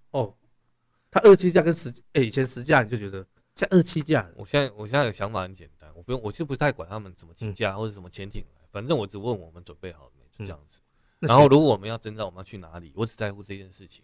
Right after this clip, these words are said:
Speaker 1: 所以嘛，这两个都没有，都没有嘛。
Speaker 2: 我，我，对啊，所以我觉得这个其他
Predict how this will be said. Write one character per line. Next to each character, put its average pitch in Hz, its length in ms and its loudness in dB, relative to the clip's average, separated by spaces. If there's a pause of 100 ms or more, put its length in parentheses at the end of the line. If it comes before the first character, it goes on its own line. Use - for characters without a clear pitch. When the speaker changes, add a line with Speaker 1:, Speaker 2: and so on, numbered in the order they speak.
Speaker 1:
所 135 140 0
以 113 60 0
嘛， 87 180 -14
这 139 60 -2
两 113 140 -6
个 101 60 -16
都 104 80 -14
没 110 120 -10
有， 95 180 -14 (120)
都 135 80 -2
没 110 200 -4
有 90 140 -6
嘛。 78 120 -20 (260)
Speaker 2:
我， 110 180 -12
我， 127 140 -10
对 135 180 8
啊， 120 100 8
所 151 100 2
以 - 20 4
我 120 60 2
觉 131 100 0
得 139 80 6
这 151 100 -10
个 135 160 0 (220)
其 135 160 -10
他 156 220 6